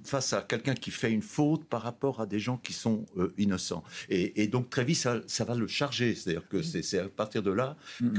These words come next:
Speaker 1: qu'il y a une désapprobation assez générale. C'est-à-dire qu'il y a peu de gens qui soutiennent, euh, euh, Pierre Palmade.
Speaker 2: Margot Dadema.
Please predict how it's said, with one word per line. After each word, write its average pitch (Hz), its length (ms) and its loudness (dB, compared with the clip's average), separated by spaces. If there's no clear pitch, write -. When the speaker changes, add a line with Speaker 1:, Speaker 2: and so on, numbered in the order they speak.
Speaker 1:
qu'il 98 100 0
y 110 60 4
a - 40 6
une - 140 4
désapprobation 107 680 0
assez 127 200 2
générale. 127 440 0
C'est-à-dire 107 320 -2
qu'il 113 100 2
y 104 40 0
a - 40 -8
peu 165 140 2
de - 60 0
gens 160 180 4
qui - 160 -10
soutiennent, 104 480 0
euh, 82 160 -2
euh, 78 260 2
Pierre 78 140 -4
Palmade. 95 360 -4
Speaker 2:
Margot 101 220 -2
Dadema. 95 380 -4